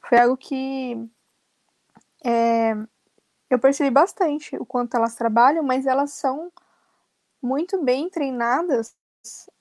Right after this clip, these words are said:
a se reposicionarem rápido, né? Claro que tem momentos que realmente,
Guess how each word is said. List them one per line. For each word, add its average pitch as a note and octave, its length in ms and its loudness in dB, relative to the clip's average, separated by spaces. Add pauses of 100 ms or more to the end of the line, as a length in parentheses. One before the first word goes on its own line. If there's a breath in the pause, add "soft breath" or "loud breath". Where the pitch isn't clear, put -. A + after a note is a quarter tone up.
a A#3+ 180 0
se - 180 -4
reposicionarem A3+ 880 -2
rápido, G#3 460 -6
né? G#3+ 240 -6
Claro D4+ 300 4
que - 80 -10
tem B3+ 100 0
momentos A3 440 -2
que G#3+ 300 -2
realmente, G#3+ 640 0